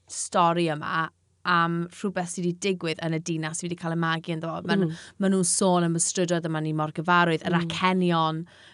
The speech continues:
Speaker 1: yym, a hefyd fel sôn am y clwb nos Casablanca, fi'n gwybod oedd yn bwysig iawn i rhieni ni,
Speaker 2: Ie,
Speaker 1: yy, yym, yn
Speaker 2: absolutely.
Speaker 1: yr wythdegau. Oedd dad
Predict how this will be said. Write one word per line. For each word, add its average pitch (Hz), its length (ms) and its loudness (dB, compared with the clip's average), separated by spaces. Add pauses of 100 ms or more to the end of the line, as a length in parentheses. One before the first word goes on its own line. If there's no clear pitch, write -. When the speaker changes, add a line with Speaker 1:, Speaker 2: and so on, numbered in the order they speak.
(140)
Speaker 1:
yym, 170 320 2 (520)
a 175 100 2
hefyd 185 340 0
fel 180 100 2
sôn 175 340 2
am 170 200 0 (160)
y - 80 -16
clwb 170 340 0
nos 165 300 0
Casablanca, 175 960 2
fi'n 170 160 -2
gwybod 165 160 -4
oedd 165 140 -4
yn 165 40 -4
bwysig 170 460 -2
iawn 165 240 4
i 165 80 -2
rhieni 165 480 -2
ni, 196 160 2 (140)
Speaker 2:
Ie, - 20 2
Speaker 1:
yy, 233 320 4
yym, 170 320 -2
yn 165 60 -4
Speaker 2:
absolutely. 170 340 -2
Speaker 1:
yr 170 180 -4 (220)
wythdegau. 170 640 -2 (400)
Oedd 165 240 -2
dad 175 240 6